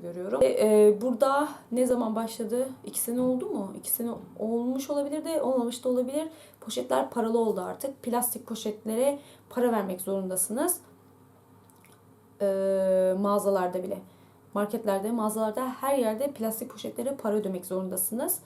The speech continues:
Poşetlerin paralı olmasının sebebi de insanlar çok fazla poşet tüketiyor ve poşetin biliyorsunuz, e, doğayla pek dost değil.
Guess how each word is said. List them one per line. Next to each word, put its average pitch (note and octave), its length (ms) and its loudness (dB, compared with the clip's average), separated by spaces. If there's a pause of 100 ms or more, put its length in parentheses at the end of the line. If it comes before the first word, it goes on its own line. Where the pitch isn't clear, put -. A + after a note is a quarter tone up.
(120)
Poşetlerin B3+ 640 0
paralı B3+ 280 0
olmasının A3 360 0
sebebi G#3 460 -2
de C#4+ 200 2 (540)
insanlar B3 440 -2
çok C#4 180 -2
fazla A3 280 -2
poşet B3+ 360 -4
tüketiyor B3 540 -6
ve A3+ 360 -2
poşetin A#3+ 600 -8
biliyorsunuz, A#3 540 -4 (600)
e, G3+ 60 0 (1160)
doğayla G#3+ 400 0
pek - 220 -8
dost - 280 -4
değil. G3+ 240 -4